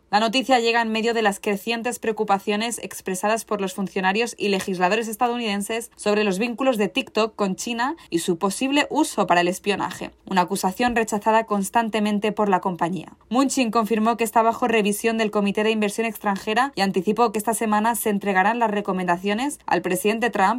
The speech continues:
advirtiendo que son varias las alternativas que se están explorando.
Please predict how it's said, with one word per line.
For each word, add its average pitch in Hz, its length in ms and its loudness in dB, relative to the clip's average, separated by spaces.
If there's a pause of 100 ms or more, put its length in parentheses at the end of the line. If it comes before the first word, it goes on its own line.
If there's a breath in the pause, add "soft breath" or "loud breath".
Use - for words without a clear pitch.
(140)
advirtiendo 180 600 2
que 208 120 0
son 220 180 0
varias 214 320 4
las 202 160 -2
alternativas 185 640 0
que 208 120 -4
se 196 100 -4
están 240 240 0
explorando. 170 640 -6